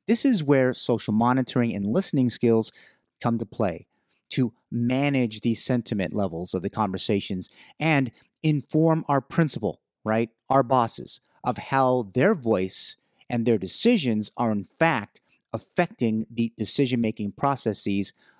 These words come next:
of those who are listening and your primary customers.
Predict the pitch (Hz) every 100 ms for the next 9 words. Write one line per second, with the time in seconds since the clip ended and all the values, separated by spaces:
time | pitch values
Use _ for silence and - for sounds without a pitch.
0 | _ 113 113 98 113 107 113 110 104 98
1 | 131 - 104 95 95 - _ - 117 107
2 | 104 101 104 104 - - 101 101 92 95
3 | - 101 - 92 80 -